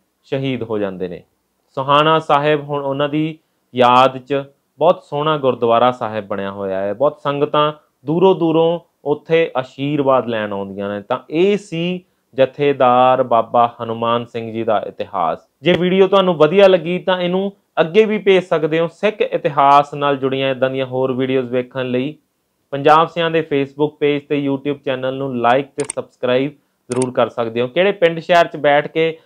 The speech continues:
ਸਾਡੀ ਵੀਡੀਓ ਦੇਖ ਰਹੇ ਹੋ, ਇਹ ਵੀ ਸਾਨੂੰ ਕੁਮੈਂਟ ਕਰਕੇ ਦੱਸ ਦਿਆ ਕਰੋ। ਸਾਡੀ ਵੀਡੀਓਜ਼ ਆਪਣੇ ਬੱਚਿਆਂ ਨੂੰ ਜ਼ਰੂਰ ਦਿਖਾਇਆ ਕਰੋ। ਸਾਡੀ ਇਹ ਬੇਨਤੀ, ਆਪਣੇ ਪਰਿਵਾਰ ਨਾਲ ਬੈਠ ਕੇ ਦੇਖੋ ਤੇ ਸਾਨੂੰ ਇਹ ਜ਼ਰੂਰ ਦੱਸਿਆ ਕਰੋ ਕਿ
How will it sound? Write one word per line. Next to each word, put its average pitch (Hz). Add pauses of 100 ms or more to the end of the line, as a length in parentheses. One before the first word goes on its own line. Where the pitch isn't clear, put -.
(160)
ਸਾਡੀ 151
ਵੀਡੀਓ 170
ਦੇਖ 160
ਰਹੇ 165
ਹੋ, 170 (240)
ਇਹ 185
ਵੀ 208
ਸਾਨੂੰ 175
ਕੁਮੈਂਟ 156
ਕਰਕੇ 139
ਦੱਸ 120
ਦਿਆ 127
ਕਰੋ। 135 (220)
ਸਾਡੀ 143
ਵੀਡੀਓਜ਼ 165
ਆਪਣੇ 156
ਬੱਚਿਆਂ 143
ਨੂੰ 156 (280)
ਜ਼ਰੂਰ 160
ਦਿਖਾਇਆ 131
ਕਰੋ। 117
ਸਾਡੀ 123
ਇਹ 143
ਬੇਨਤੀ, 151
ਆਪਣੇ 151
ਪਰਿਵਾਰ 135
ਨਾਲ 143
ਬੈਠ 131
ਕੇ 139
ਦੇਖੋ 135 (100)
ਤੇ 180
ਸਾਨੂੰ 180
ਇਹ 185
ਜ਼ਰੂਰ 170
ਦੱਸਿਆ 165
ਕਰੋ 160
ਕਿ 175